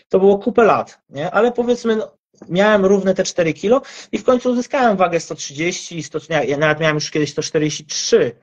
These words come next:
E, ale tej wagi to tam w ogóle dramat. Dla, przy moim wzroście metr osiemdziesiąt cztery to jest za dużo i się zacapałem.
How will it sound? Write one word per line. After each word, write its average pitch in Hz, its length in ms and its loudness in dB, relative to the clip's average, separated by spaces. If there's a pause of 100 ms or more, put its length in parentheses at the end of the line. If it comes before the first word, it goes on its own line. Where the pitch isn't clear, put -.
(600)
E, 135 420 0
ale 160 180 2
tej 160 160 0
wagi 156 260 0
to 151 100 -6
tam 151 180 -4
w 147 40 -6
ogóle 139 240 -2
dramat. 151 340 0
Dla, 147 140 -6
przy 170 160 -14
moim 175 200 0
wzroście 165 360 -2
metr 156 140 -4
osiemdziesiąt 151 300 -10
cztery 156 280 0
to 147 120 -4
jest 139 180 -2
za 160 80 0
dużo 156 320 2
i 139 120 0
się 143 120 -4
zacapałem. 156 560 -2